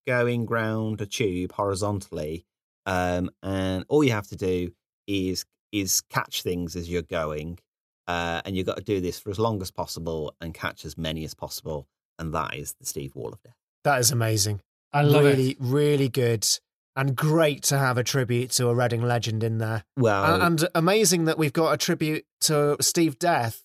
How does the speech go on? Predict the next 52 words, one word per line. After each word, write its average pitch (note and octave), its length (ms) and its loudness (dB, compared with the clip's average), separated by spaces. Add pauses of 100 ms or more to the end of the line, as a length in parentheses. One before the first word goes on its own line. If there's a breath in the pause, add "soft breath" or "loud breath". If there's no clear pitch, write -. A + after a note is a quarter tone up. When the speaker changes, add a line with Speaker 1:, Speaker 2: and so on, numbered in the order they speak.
(120)
Speaker 2:
rather C#3+ 340 2
than C#3 240 0
Shaka D3+ 320 0
Hislop C#3 520 0
somewhere A#2+ 300 2
in A#2 80 -2
the A2+ 80 -4
park. A#2 320 -2
I'd C#3 140 2
have G#2 80 0
thought D3 180 4
Speaker 1:
Yeah. - 60 6
Speaker 2:
that D3+ 160 4
would C#3 80 -2
be C#3+ 120 2
the C#3 100 0
most C#3+ 380 0
immediate D3 680 0 (440)
Reading B2+ 600 0 (320)
ex-player A#2+ 640 0
to, A#2+ 340 0
to B2+ 100 -4
put C#3+ 200 -2
in, A#2 260 -2
considering B2+ 380 0
that's B2 160 -2
the C3+ 80 0
only B2+ 160 0
other A#2+ 180 0
person A#2+ 320 0
anyone's B2 340 -2
ever A#2 140 0
heard C3 220 2
of, A2 140 -6 (120)
apart B2 140 -2
from A#2 140 -4
maybe A#2+ 220 0
Robin B2 300 -2
Friday. C3 320 0
Speaker 3:
Steve F3 280 4
Sidwell. C3+ 340 4
Speaker 1:
Yeah, G2+ 160 4
but F#2+ 140 -2
also A2+ 300 0
having F#2+ 340 -2
a F#2 60 -6
kind F#2 180 -8
of F2+ 60 -10
supermarket F2+ 640 -6
on - 120 -8
your F2 120 -10
kit, - 280 -8